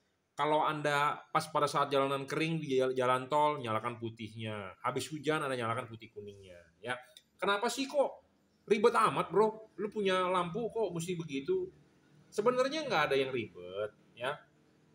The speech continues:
Nggak ada yang ribet. Cuman karena spektrum cahaya itu karakternya begitu sifatnya.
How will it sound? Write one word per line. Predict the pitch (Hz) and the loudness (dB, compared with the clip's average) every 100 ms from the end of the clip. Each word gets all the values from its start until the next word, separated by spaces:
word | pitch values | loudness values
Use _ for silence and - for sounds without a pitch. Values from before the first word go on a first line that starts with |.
| - | -4
Nggak | 139 | 0
ada | 143 | 0
yang | 143 131 | 0 -2
ribet. | 98 92 95 104 | -4 -8 -10 -12
Cuman | - 196 131 151 208 | -2 0 2 -2 0
karena | 165 156 185 | 0 2 0
spektrum | 180 - 147 - - 143 131 | -2 -2 -2 -2 -4 -4 -2
cahaya | 139 117 120 123 123 | -2 0 0 2 0
itu | 113 143 214 185 - _ | -2 2 4 2 -2 _
karakternya | 131 135 - 143 139 180 | -2 -2 -2 -2 0 0
begitu | 160 160 196 208 | -2 -4 -4 0
sifatnya. | 180 165 - 160 165 160 151 143 | 0 -2 -2 -2 -2 -6 -8 -10